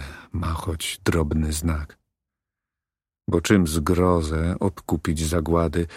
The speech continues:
łez wysiłek i ten pusty czas, gdy śmierć zniszczy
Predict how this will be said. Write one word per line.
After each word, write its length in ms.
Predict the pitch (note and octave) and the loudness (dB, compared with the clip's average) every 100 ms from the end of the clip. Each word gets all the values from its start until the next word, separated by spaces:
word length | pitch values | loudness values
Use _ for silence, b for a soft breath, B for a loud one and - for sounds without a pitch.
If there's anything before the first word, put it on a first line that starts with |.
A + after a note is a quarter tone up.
| B - | B 4
łez 340 | G2 G#2 D#2+ | 6 6 4
wysiłek 680 | D2 D#2 - F#2+ E2 F#2 F#2 | -2 -4 0 0 2 0 0
i 60 | E2+ | -2
ten 200 | F2 E2 | 0 0
pusty 420 | - F2+ - E2+ | 0 -2 -2 -4
czas, 400 | - E2+ E2+ - B B B B B _ _ _ _ - | 0 0 0 -4 B B B B B _ _ _ _ -6
gdy 140 | E2 | -4
śmierć 840 | D#2+ - G#2 G#2+ F2+ D#2+ D#2+ - - | -2 -2 2 2 2 -2 -2 -2 0
zniszczy 840 | D#2+ E2 F2+ F#2+ - - E2 D#2 | 0 2 2 2 0 -2 -2 -2